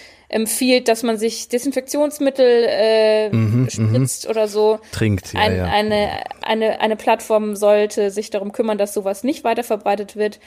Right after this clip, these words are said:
Speaker 1: Dann ist immer noch die Frage, wer pflückt das da aus dieser Plattform wieder raus? Und The Cleaners zeigt, wie Content-Moderation in, äh,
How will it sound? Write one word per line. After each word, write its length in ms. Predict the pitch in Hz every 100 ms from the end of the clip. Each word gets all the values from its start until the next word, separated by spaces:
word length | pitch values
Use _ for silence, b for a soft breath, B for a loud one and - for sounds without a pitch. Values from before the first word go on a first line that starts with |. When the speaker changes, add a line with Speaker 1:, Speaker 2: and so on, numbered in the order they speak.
| B _ -
Speaker 1:
Dann 120 | 254
ist 120 | 320
immer 120 | 302
noch 120 | 262 262
die 80 |
Frage, 340 | 247 233 226 220
wer 100 | 233
pflückt 400 | - 277 320 -
das 180 | 254 -
da 180 | 220
aus 220 | 208 220 -
dieser 220 | 214 208
Plattform 440 | 208 220 - 202
wieder 200 | 202 196
raus? 480 | 196 190 170 - -
Und 300 | - 202 202 202
The 60 | 220
Cleaners 560 | 262 285 277 269 -
zeigt, 560 | - 226 220 220 - 202
wie 120 | 208
Content-Moderation 1000 | - 233 233 214 214 202 196 190 202 190
in, 280 | 196 196 -
äh, 360 | - 202 196